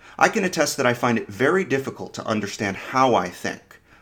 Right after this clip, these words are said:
to know what beliefs and presuppositions underwrite my perspectives, just as I don't know what my saliva tastes like or what it feels like to have hands instead of wings. I do not know what it is like to have my personality,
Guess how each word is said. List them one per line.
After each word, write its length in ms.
to 100
know 140
what 280
beliefs 440
and 120
presuppositions 1300
underwrite 460
my 120
perspectives, 680
just 240
as 100
I 100
don't 260
know 100
what 200
my 120
saliva 560
tastes 380
like 240
or 80
what 100
it 100
feels 320
like 180
to 40
have 160
hands 540
instead 320
of 80
wings. 400
I 120
do 100
not 180
know 140
what 200
it 100
is 120
like 260
to 60
have 260
my 200
personality, 720